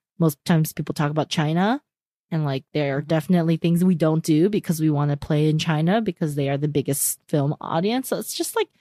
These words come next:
Speaker 1: it's all very interesting. Like, we're not in a vacuum anymore. And that's,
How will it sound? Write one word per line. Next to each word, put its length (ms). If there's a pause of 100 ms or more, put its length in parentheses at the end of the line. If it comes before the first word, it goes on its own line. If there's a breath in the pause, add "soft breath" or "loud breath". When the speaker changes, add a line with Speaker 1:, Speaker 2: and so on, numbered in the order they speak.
(320 loud breath)
Speaker 1:
it's 100
all 80
very 240
interesting. 400
Like, 160
we're 80
not 220
in 40
a 60
vacuum 460
anymore. 440
And 160
that's, 460